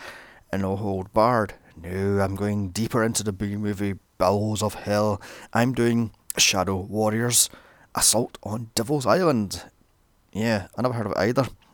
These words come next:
until I typed in "bad movies with wrestlers in them" into Google, and up this one popped. From nineteen ninety-seven, which I'm guessing was a failed T V pilot turned movie.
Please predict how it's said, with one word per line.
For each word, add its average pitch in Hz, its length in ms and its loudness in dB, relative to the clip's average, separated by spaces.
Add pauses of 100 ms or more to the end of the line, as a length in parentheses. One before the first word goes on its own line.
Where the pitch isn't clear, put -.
(140)
until 123 500 0
I - 80 2
typed - 300 -2
in 233 220 0
"bad 87 400 -2
movies 92 260 -4
with - 120 -8
wrestlers 185 300 2
in 170 100 -2
them" 208 180 -2 (120)
into 190 280 -2
Google, 233 340 -2
and 262 160 6
up - 140 -2
this 302 180 0
one 302 160 -2
popped. - 500 0 (540)
From 247 380 2
nineteen 233 680 0
ninety-seven, 196 1160 -2 (160)
which - 140 -8
I'm 101 120 -4
guessing 101 300 -4
was 98 140 -4
a 104 80 -2
failed 95 560 -4
T 110 160 -6
V 113 160 -8
pilot - 500 0 (300)
turned 104 380 -2 (120)
movie. 202 520 0